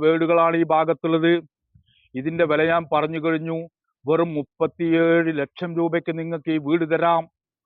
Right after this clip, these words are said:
പത്ത് സെന്റ്, പത്തേകാൽ സെന്റ് സ്ഥലമുണ്ട്. പക്ഷെ പത്ത് സെന്റ് നിങ്ങൾ തീരുമാനിച്ചാൽ മതി.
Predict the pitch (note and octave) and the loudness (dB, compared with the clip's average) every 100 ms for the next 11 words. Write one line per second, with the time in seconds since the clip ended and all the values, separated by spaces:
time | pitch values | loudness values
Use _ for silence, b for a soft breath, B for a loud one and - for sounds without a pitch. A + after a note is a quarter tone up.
0 | _ _ _ _ _ C#3 C#3 _ _ A#3+ | _ _ _ _ _ -2 -2 _ _ -2
1 | F#3 C3+ E3 D#3+ - D#3+ D3+ E3 D#3+ F3 | -2 -2 0 -2 0 0 0 0 -2 -4
2 | E3 D3+ D3 E3 D#3+ E3 D#3+ _ _ _ | -4 -2 -2 -2 -2 -2 -4 _ _ _
3 | _ _ _ E3 F3 D3 D3 - B3+ A3 | _ _ _ -4 -4 -2 -2 -2 -6 -4
4 | E3+ E3+ E3 E3 D3 D3+ E3 E3 D#3+ E3+ | -4 -4 -6 -6 -4 -4 0 -2 -2 -4
5 | E3 E3 D#3+ | -4 -2 -4